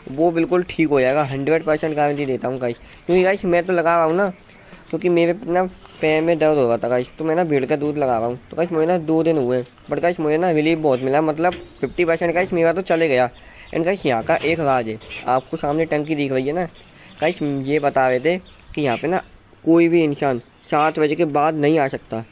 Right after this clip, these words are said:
मैंने पूछा था but क्यों नहीं आ सकते, ये बोलते थे यहाँ पे ना सात बजे के बाद भूतों का राज हो जाता है। but गाइस सात बजे के बाद भूतों का राज कहाँ होता है, यही बोल रहे थे कि सात बजे के बाद कोई भी बंदा अपने घर में नहीं रहता, मतलब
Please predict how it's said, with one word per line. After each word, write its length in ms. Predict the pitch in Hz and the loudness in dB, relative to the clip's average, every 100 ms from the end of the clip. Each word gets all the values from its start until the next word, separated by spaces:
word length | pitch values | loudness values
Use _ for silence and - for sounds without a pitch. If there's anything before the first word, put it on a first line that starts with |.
| - - | -20 -6
मैंने 340 | 127 147 165 165 - - | 0 2 2 0 -4 -4
पूछा 240 | 147 160 | 0 0
था 100 | 151 | 0
but 180 | 156 156 - | -2 -4 -4
क्यों 180 | 160 160 | -2 0
नहीं 100 | 160 | 2
आ 60 | 156 | 0
सकते, 260 | 143 - 165 - - - | -2 -6 -8 -10 -18 -4
ये 60 | 143 | 2
बोलते 220 | 139 139 | 2 0
थे 60 | 180 | -2
यहाँ 120 | 120 | -2
पे 80 | 120 | -2
ना 80 | 170 | -4
सात 300 | 180 147 151 | 0 0 2
बजे 160 | 147 147 | 0 0
के 100 | 139 | 0
बाद 220 | 151 196 - _ _ 127 | 0 -2 -12 _ _ -10
भूतों 420 | 123 120 135 147 | -4 -2 0 0
का 100 | 165 | 2
राज 220 | 151 151 | 2 2
हो 60 | 131 | 2
जाता 200 | 113 131 | 0 -2
है। 120 | 156 | -2
but 140 | 165 | -2
गाइस 180 | 180 220 - - - - | 0 -2 -4 -18 -18 -6
सात 240 | 147 170 180 | -2 0 2
बजे 140 | 185 | 0
के 60 | 180 | 2
बाद 180 | 196 180 | 0 0
भूतों 320 | 135 131 131 156 | -4 -4 0 0
का 100 | 180 | 2
राज 160 | 196 | 0
कहाँ 200 | - 151 | -2 0
होता 240 | 143 120 120 | 0 0 -2
है, 120 | 117 - - - - | -2 -10 -20 -20 -4
यही 200 | 135 165 | 0 2
बोल 160 | 160 139 | 2 2
रहे 160 | 131 | 2
थे 100 | 135 | 2
कि 80 | 156 | 0
सात 280 | 156 143 143 | 2 0 2
बजे 140 | 147 | 0
के 80 | 147 | 2
बाद 200 | 151 180 190 - | 2 0 -4 2
कोई 280 | 170 175 180 | 4 6 6
भी 120 | 185 | 4
बंदा 340 | 160 156 165 | 2 2 2
अपने 200 | 160 170 | 2 2
घर 180 | 151 127 | 2 2
में 140 | 127 139 | 2 2
नहीं 140 | 139 | 2
रहता, 220 | 110 123 | 0 0
मतलब 340 | 139 156 196 | 0 2 0